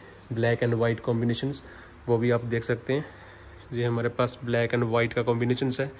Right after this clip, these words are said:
और इसको भी हमने दो बाई चार size की tiles है। आप इसका full piece देख सकते हैं, दीवार ऐसे फुल piece आता है,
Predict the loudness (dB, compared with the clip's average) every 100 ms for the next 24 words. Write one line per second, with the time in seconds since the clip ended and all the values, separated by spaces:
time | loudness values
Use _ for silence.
0 | -16 -16 -16 -14 0 2 2 2 4 4
1 | 4 4 2 4 4 4 2 2 2 2
2 | 2 2 -2 0 2 2 0 -4 -6 -16
3 | -20 -20 -20 -6 -6 -4 -2 -4 -2 0
4 | 2 2 4 0 0 -2 0 0 0 -2
5 | -4 -4 -6 -14 -20 -20 -20 -20 -20 -10
6 | -4 -2 0 -4 -4 -4 -2 0 0 0
7 | 0 -2 -4